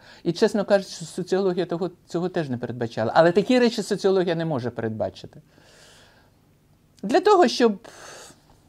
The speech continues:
такі речі відбулися, має бути якийсь детонатор. От таким детонатором стало побиття молоді. Безумовно.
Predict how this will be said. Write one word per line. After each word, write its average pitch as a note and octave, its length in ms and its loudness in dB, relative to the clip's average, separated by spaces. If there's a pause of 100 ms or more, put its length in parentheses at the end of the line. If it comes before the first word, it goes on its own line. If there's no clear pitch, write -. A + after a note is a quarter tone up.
(680)
такі E3 280 0
речі F3 300 2
відбулися, F3 600 0
має G3+ 320 2
бути F3+ 320 -2
якийсь E3+ 680 -4 (400)
детонатор. C3+ 720 -6
От F#3 160 -6
таким G3+ 300 -2
детонатором F3 680 -2
стало C#3 480 0 (1120)
побиття C#3 400 -4
молоді. F#2 420 -8 (380)
Безумовно. C3 520 -2